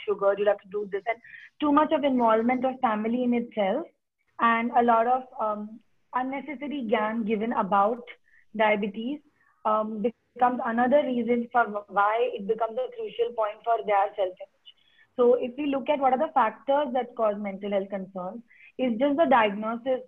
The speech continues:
of, um, these disorders, like just the diagnosis of P C O S, um, can cause a lot of mental health concerns. Now, very common mental health concerns that we see, again, like we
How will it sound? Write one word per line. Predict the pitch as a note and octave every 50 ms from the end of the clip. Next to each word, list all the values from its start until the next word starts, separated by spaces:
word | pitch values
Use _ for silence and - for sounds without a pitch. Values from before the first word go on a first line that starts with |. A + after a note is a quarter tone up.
| -
of, | A3+ G#3+ G3+ G3+ G3 - _ G#3+ A3
um, | G3 G3 G3+ A#3 _ -
these | G3 F#3 G#3+ G#3+ F#3+
disorders, | G3 G#3 - - G3+ F#3 F3+ F3+ F3+ F3+ F3 G3
like | G3+ G3+ G3+
just | G#3 C#4+ C#4
the | D4 D#4+
diagnosis | C4 B3+ G#3+ G#3+ G#3+ G#3+ G#3+ A3 A#3 A3+ B3 A#3+ A#3+
of | A#3+ -
P | - G#3+ G3+ F#3+ -
C | G#3+
O | G#3 G3+
S, | G3 F#3 F#3 F#3 - _ _ _ _ _ _ _ _ _ -
um, | G#3 G#3 G#3 G#3 G#3 G#3 G#3
can | A#3 A3 A3+ A3
cause | A3+ A3 G#3 G#3 G#3 A#3
a | A3
lot | G#3 G3+ G3+
of | G#3+ G#3+
mental | G#3+ G3+ F#3 F3+ F#3+ F#3
health | F#3 F#3 F3 -
concerns. | - - - _ - B3 C4+ A#3+ - _ _ - - - -
Now, | C#4+ D4+
very | D#4 D#4+ F#4 G4 - -
common | C#4+ B3+ A#3 A3+ A#3+ B3+ D4+ E4+ F4
mental | E4+ D#4 D4 C#4 D#4+ D#4+ D#4
health | D#4 D#4 D4+
concerns | - D4+ D4 C#4+ D4+ D4+ D4 D4
that | D4+ D4 B3+
we | D4 D4+ D4 -
see, | - D4
again, | D4 C#4 B3 C#4 C#4 C#4
like | C#4+ C#4 B3
we | C#4 C#4+ C4+